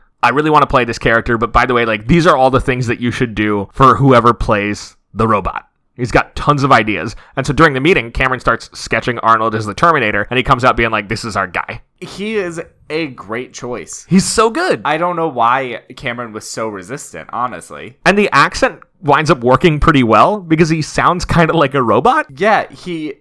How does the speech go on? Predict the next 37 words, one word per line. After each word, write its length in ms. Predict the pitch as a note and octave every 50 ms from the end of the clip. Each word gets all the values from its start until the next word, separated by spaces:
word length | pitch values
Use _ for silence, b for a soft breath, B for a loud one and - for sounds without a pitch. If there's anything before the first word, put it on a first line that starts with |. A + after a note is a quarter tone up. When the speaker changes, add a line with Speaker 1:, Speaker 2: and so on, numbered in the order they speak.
| -
Speaker 2:
is 180 | - E3 D3+ -
struggling 680 | - - - E3 D3+ D#3 D3 D3+ D3+ D3+ D3 C#3+ C3+ B2
with 340 | B2+ B2 - _ - - -
his 260 | B2 C#3 C3 A#2+ -
words 460 | F#2 G#2 C#3 C#3+ A#2+ G#2+ A2 G#2+ - -
because 360 | - B2 G#2+ - B2 A2+ G#2
he 100 | A2 A2+
doesn't 420 | G2 - G#2 G#2 G#2+ A2 A2 F2+ -
speak 420 | - - - E3+ D3+ - - -
much 260 | G2+ G2+ - - - -
'cause 180 | - C3+ -
he 140 | - G#2+ G#2
is 100 | G2+ F#2+
a 80 | A#2+ B2
robot. 640 | A#2 B2 D3+ C#3+ G2+ - - - - _ - - -
Speaker 1:
Yeah, 260 | A#3+ C#4 - - - _ _ -
and 100 | - G3 G#3+
he 60 | A#3
only 260 | B3+ C4+ - A#3 G3+
has, 440 | - F#3+ G3 G3+ D3+ - - - _ _ _ _ _ -
like, 180 | C#3+ C3+ A2 - - _ _ -
seventy 480 | - - - - C3+ B2+ D3+ D3+ D3 C#3+
some 380 | C3+ - - C3+ C3+ C#3 C#3 A2+
words 260 | A#2+ B2 B2+ C#3+ C#3
of 100 | D#3+ A#2
dialogue 540 | A2 G#2+ A2 A#2+ C3+ D3 C#3 C#3 D#3 E3 E3
or 60 | D#3+
something 300 | C3+ - F3 E3 F3 E3+
like 180 | E3+ E3+ E3+ -
that. 260 | F3+ F3 E3+ A#2+ A#2
Speaker 2:
Yeah. 240 | B2 A2 F#2 F#2 F#2
Speaker 1:
Like, 140 | - E3 C#3
words, 640 | C3 C3+ C#3+ D3 F#3+ F3+ C#3 G#2 F#2 A2 C#3 B2+ A#2+ - - -
not 240 | D3+ D#3 C#3+ C3+
lines. 540 | D3+ C3+ B2 A2 B2+ - C3+ C3+ - - - _ _ _ _ _ _
Speaker 2:
Yeah, 280 | - A#2 A#2+ G2+ E2 - - _ _
there's 560 | _ C3+ A#2 C3 C3 C3 C3 B2+ B2+ B2+ -